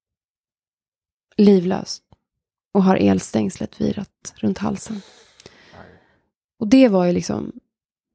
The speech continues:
hon tappar förståndet av den händelsen. Det var liksom tjugo års innehållen sorg på något sätt som inte hade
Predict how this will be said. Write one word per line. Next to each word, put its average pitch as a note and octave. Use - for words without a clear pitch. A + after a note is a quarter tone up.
hon A#3
tappar -
förståndet -
av G3
den F3+
händelsen. F#3+
Det A3+
var G#3+
liksom F#3+
tjugo G#3+
års F#3
innehållen -
sorg G#3+
på -
något F#3+
sätt G3+
som F#3+
inte F3
hade F3+